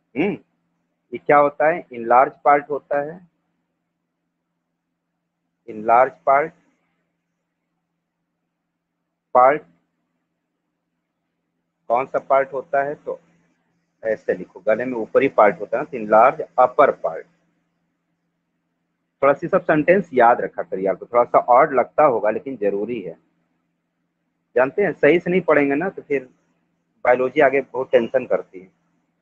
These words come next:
Upper part of trachea, trachea मतलब wind pipe के ऊपरी भाग होता है। सब लोग diagram में समझ में आ रहा है कि नहीं? भाई wind pipe के ऊपर ही तो पाया जाता है, तो upper part of trachea,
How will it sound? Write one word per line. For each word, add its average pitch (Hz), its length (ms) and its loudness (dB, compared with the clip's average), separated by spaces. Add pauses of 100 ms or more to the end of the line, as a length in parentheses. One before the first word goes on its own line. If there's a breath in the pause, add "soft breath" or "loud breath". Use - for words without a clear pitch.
(880)
Upper 131 280 2
part 151 320 2
of 156 180 2
trachea, 117 600 2
trachea 127 380 -2
मतलब 156 320 -2
wind 151 320 0
pipe 131 320 0
के 180 60 -8
ऊपरी 135 560 -6
भाग 98 260 0
होता 95 300 -6
है। 95 60 -8 (340)
सब 127 100 0
लोग 135 100 0
diagram 139 380 4
में 156 160 -2
समझ 156 320 0
में 156 140 4
आ 170 60 6
रहा 170 80 4
है 170 60 2
कि 165 120 -10
नहीं? 120 180 -12 (1160)
भाई 113 120 6
wind 143 260 2
pipe 143 240 2
के 143 60 -2
ऊपर 151 220 0
ही 180 60 2
तो 180 80 -10
पाया 151 220 2
जाता 127 280 0
है, 165 80 -2
तो 139 120 -2
upper 139 260 0
part 127 320 2
of 127 180 0
trachea, 190 500 -2